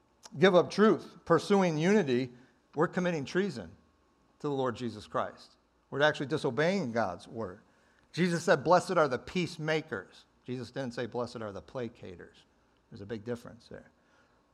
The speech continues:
And sometimes it's not possible due to that other qualifier. <laughs> God says in Romans twelve eighteen, "As much as depends on you."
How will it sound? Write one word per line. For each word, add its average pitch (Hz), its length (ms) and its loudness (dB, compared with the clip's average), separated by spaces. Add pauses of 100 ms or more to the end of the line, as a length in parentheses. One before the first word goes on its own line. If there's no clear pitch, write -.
(120)
And 143 100 -8
sometimes 202 320 8
it's 190 100 2
not 196 180 8
possible 190 380 8
due 202 140 2
to 185 140 -2
that 165 160 8
other 202 240 6
qualifier. 135 760 4 (140)
<laughs> - 120 -18
God 180 180 8
says 175 140 -2
in 180 80 2
Romans 180 220 2
twelve 196 200 6
eighteen, 202 260 2
"As 170 180 4
much 208 240 6
as 170 160 2
depends 185 640 6
on 175 340 10 (280)
you." 190 420 6